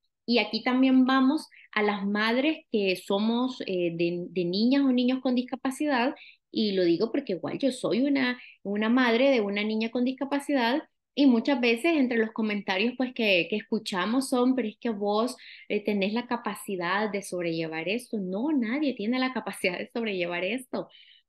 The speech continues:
O sea, no estábamos ni preparadas, ni listas, ni que nos dijeron, "Mire, sí, aquí está el manual." No, nadie, nos tocó y asumimos. Y ahí está también nuestro rol de género, o sea, de decir, "Vamos a asumir esta situación y esta maternidad desde donde nos toca",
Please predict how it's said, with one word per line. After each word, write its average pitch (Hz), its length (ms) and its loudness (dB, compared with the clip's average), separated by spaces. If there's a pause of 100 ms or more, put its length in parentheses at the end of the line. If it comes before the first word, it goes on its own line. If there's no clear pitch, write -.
O 208 120 -4
sea, 196 460 0 (220)
no 202 120 0
estábamos 247 480 4
ni 240 160 4
preparadas, 202 840 0
ni 202 260 0
listas, 240 540 -2
ni 214 240 -2
que 208 120 -2
nos 180 160 -2
dijeron, 190 680 2 (340)
"Mire, 220 520 0
sí, 233 200 2
aquí 208 280 0
está 202 200 -2
el 214 120 2
manual." 208 500 0
No, 240 280 4
nadie, 269 600 2
nos 202 220 -10
tocó 220 400 0
y 277 80 4
asumimos. 262 840 0
Y 214 120 -2
ahí 196 180 0
está 233 260 -2
también 240 360 2
nuestro 233 340 -4
rol 190 220 -2
de 214 100 -4
género, 320 520 -6
o - 40 -20
sea, 185 180 -8
de 175 140 -2
decir, 220 320 -8 (380)
"Vamos 208 300 -4
a 285 40 -4
asumir 226 420 -4
esta 240 240 -4
situación 233 580 -4
y 214 60 -2
esta 208 200 -4
maternidad 190 600 -4
desde 226 200 -2
donde 196 300 -4
nos - 220 -16
toca", 269 340 -6